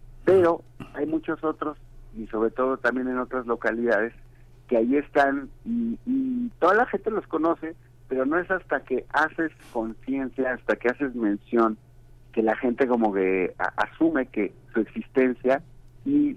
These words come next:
y lo que nosotros buscamos es justamente, eh, producir, desarrollar una escucha consciente,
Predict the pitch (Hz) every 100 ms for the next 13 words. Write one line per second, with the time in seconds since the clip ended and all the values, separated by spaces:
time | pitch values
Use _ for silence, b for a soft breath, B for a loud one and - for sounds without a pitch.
0 | - 120 113 104 110 107 110 107 110 123
1 | 107 101 104 101 104 101 101 101 98 101
2 | 92 104 101 b b - - 90 85 85
3 | - - - 98 95 - 113 107 95 95
4 | 92 95 98 92 - - - 104 - 92
5 | 92 - 104 101 139